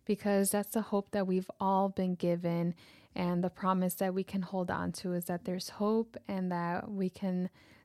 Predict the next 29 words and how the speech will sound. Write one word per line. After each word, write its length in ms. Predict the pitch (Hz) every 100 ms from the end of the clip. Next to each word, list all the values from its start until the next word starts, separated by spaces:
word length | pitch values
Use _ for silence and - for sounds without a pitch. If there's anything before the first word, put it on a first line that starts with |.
| -
definitely, 640 | 190 185 202 196 190 202 -
uh, 160 | 185
be 180 | 196 196
free 420 | 190 - 208 196
from 280 | 190 - 180
this 200 | 180 -
feeling 460 | - 185 175 - 202
of 140 | 180
shame. 480 | - 185 - 202 185 _ - - - - - -
And 200 | 233 233
so, 520 | 240 233 233 233 220 -
um, 500 | - 202 196 190 190 - -
I 80 |
kind 200 | 214 -
of 120 | 392 254
got 140 | 240
this 180 | 262 -
title 640 | - 175 180 190 190 101 -
because 360 | 202 - 240 240
of 80 | 240
a 80 | 208
D 180 | 196
B 140 | 190 190
T 180 | - 196
class 380 | - 202 196
that 100 | 208
I 80 | 180
was 220 | 170 190
taking. 640 | - 185 170 - 233 254